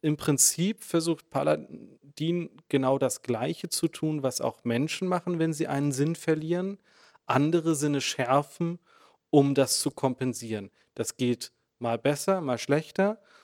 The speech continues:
aber, ähm, wenn ich zum Beispiel mein Augenlicht verliere, dann kann ich mit Tastsinn und Gehör einiges kompensieren,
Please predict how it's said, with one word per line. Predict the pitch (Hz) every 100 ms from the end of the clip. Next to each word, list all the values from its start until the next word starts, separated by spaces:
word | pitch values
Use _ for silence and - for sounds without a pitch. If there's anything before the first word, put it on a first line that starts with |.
| _ _ -
aber, | 143 135 135 131 127 139
ähm, | 135 123 120 117 117 - _ _ _ _ _ _ _ _ _ _ _ _ _ _ _ _ _ _
wenn | 131 127
ich | 113
zum | - 120
Beispiel | 117 120 - 123
mein | 117 113
Augenlicht | 113 135 165 170 -
verliere, | - 170 165 180 175 190 185
dann | 123 117 131 131 -
kann | - 127
ich | 120 -
mit | 135 -
Tastsinn | - 131 - - - 151 143 143
und | 123 117
Gehör | - 107 123 131 143 151 - - - _ _ _
einiges | - 120 135 143 147 -
kompensieren, | 143 139 143 131 131 131 143